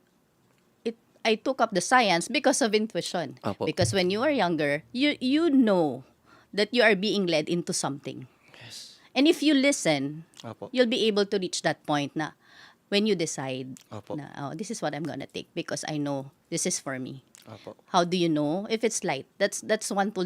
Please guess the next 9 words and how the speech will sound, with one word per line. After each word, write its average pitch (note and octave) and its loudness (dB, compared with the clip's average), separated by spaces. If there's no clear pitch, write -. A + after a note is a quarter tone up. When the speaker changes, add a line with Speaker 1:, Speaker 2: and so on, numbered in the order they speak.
Speaker 1:
that D#3 -2
we F#3 -4
teach. - -8
Speaker 2:
If D3 0
it's? - 2
Speaker 1:
Light. D#3+ 0
Speaker 2:
Light. E3+ 0
Ah, C#3+ -12
magaang. D3+ 0